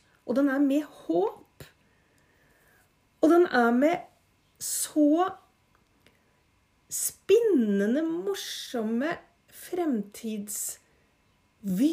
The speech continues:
Jeg får så optimistisk tro på alt jeg kan.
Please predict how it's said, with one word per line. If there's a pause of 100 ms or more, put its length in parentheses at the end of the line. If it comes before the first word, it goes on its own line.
(2250)
Jeg
får
så (440)
optimistisk (140)
tro
på (100)
alt
jeg (160)
kan.